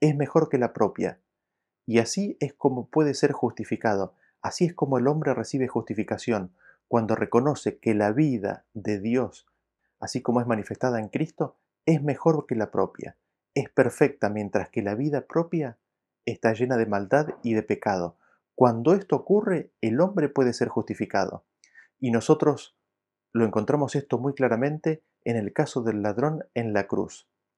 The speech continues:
El ladrón en la cruz en ningún momento tuvo tiempo de manifestar o de dar a conocer las obras de la ley. ¿Por qué? Porque estaba muriendo, estaba allí colgado de la cruz, y el ladrón reconoce que su vida no es buena,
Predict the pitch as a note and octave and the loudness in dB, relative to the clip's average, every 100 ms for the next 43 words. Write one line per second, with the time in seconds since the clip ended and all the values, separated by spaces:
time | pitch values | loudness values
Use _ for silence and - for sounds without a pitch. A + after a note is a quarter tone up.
0 | _ _ _ _ _ A2+ G#2 G#2 B2 C3+ | _ _ _ _ _ -2 0 2 2 2
1 | B2 A2+ C3+ C#3 A#2 A2+ B2 D#3 D3 C3 | 0 0 -2 0 -2 -2 -2 -2 0 0
2 | D3+ C#3+ B2+ C3+ A#2+ A#2 C#3+ D#3+ D#3+ C3 | 0 0 0 0 0 0 -2 -2 0 2
3 | A2 D3 E3 _ _ _ _ _ _ A2 | 2 0 -4 _ _ _ _ _ _ -4
4 | G#2+ G#2+ G#2 - F3+ D#3+ B2 A#2+ C3+ B2+ | -2 -2 -4 4 4 6 4 6 4 4
5 | A2+ G#2+ - D3+ C3+ A#2 - A#2 G#2 G2+ | 2 2 2 2 2 0 -2 -2 -2 -2
6 | F#2 F#2+ F#2+ - A2+ - A#2+ G2+ _ _ | -2 -2 -2 0 0 0 -2 -2 _ _
7 | _ _ _ - A2+ - A2 - G3 D3+ | _ _ _ 0 2 0 -4 -2 0 0
8 | B2+ D#3 D#3 A2+ G2 - A2 D#3 D3+ C#3 | -2 0 -2 -2 -4 -4 -2 0 0 0
9 | B2+ A#2 G#2 B2 A2+ G2+ G2+ D3+ F#3 - | 0 0 2 0 0 -2 0 2 2 -2
10 | _ _ _ _ _ _ _ _ _ _ | _ _ _ _ _ _ _ _ _ _
11 | - A#2 A#2 A2+ - _ _ _ _ A2 | -4 2 4 4 -2 _ _ _ _ 2
12 | A2 A2+ D3+ F3 - - A#2+ B2 B2+ D3 | 4 4 2 0 -2 -2 2 4 4 2
13 | F3+ E3+ - A#2+ A#2 C3+ C#3 B2+ A2+ G#2 | 2 -2 -4 -2 -2 0 0 0 -2 0
14 | A2 F#2+ D#2 | 0 0 -8